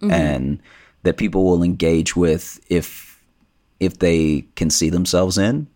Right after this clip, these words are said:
Speaker 1: Mm-hmm.
Speaker 2: That's kind of where I, where I come from now, is that there, there, there's a level of commercial success that's, that's sort of a treadmill,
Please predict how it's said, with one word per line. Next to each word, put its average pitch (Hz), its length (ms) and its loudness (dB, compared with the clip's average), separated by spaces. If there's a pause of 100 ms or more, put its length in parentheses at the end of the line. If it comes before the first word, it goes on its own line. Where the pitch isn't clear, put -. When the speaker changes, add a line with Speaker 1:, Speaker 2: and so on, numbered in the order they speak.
Speaker 1:
Mm-hmm. 175 280 -2 (200)
Speaker 2:
That's 104 200 0
kind 101 240 0
of 90 160 -2
where 85 120 2
I, 71 180 2 (120)
where 90 140 2
I 64 120 0
come 78 260 -4
from 73 220 -4
now, 69 300 -4
is 69 140 -8
that 67 240 -6 (520)
there, 110 160 2
there, 104 200 2
there's 90 260 0
a 98 60 2
level 92 520 2
of 87 200 -4 (100)
commercial 90 420 2
success 85 460 2
that's, 87 240 -2
that's - 260 -2
sort 101 200 2
of 87 80 -4
a 82 80 2
treadmill, 98 720 0